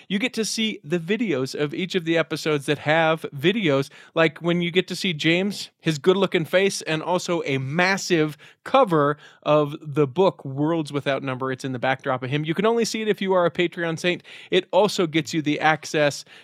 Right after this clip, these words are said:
to all of our first three hundred episodes. It's easy for you to be able to do that, uh, now with us into the late five hundreds of episodes. You guys, so many episodes of the Cultural Hall for you to consume.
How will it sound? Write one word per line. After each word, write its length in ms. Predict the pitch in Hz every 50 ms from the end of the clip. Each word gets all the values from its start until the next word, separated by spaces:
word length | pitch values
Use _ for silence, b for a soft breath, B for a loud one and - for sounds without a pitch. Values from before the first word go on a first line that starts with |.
| B B
to 260 | - 175 156 147 - _ _ -
all 360 | 175 202 220 226 226 214 -
of 160 | 165 151 151
our 100 | 147 143
first 480 | - - - 196 202 190 - - - - _ _
three 340 | - - 190 202 208 208 190
hundred 440 | - - 185 185 175 175 175 - - -
episodes. 540 | - 151 - 160 - - 147 139 131 123 135
It's 200 | 131 123 - - _ -
easy 360 | 214 202 202 202 170 202 208
for 160 | 190 - 175 170
you 140 | 170 170
to 80 | 160 151
be 140 | 160 165 160
able 160 | 151 156 151
to 100 | 147 147
do 160 | 139 160 165
that, 300 | 156 156 151 147 147 - B B B B B B B B
uh, 160 | 135 131 123
now 240 | 127 135 143 156 156
with 200 | 156 151 147 -
us 220 | 147 139 135 - 151
into 240 | 139 135 - -
the 140 | 131 127 123
late 340 | 120 123 135 143 156 - -
five 300 | - - 147 147 143 127
hundreds 400 | 127 139 139 139 135 131 127 -
of 100 | 135 123
episodes. 560 | 131 131 - 135 123 - - 127 123 120 117
You 80 | 123 131
guys, 340 | 131 139 135 123 113 123 -
so 280 | - - - 190 202
many 500 | 214 202 196 180 175 170 165 165 160 -
episodes 480 | 147 151 - 151 143 - 151 143 131 143
of 60 | 135
the 80 | 135 131
Cultural 320 | - 147 143 143 143 135
Hall 140 | 131 139 135
for 140 | - 147 143
you 100 | 139 135
to 100 | 139 -
consume. 420 | 143 139 139 - 170 170 170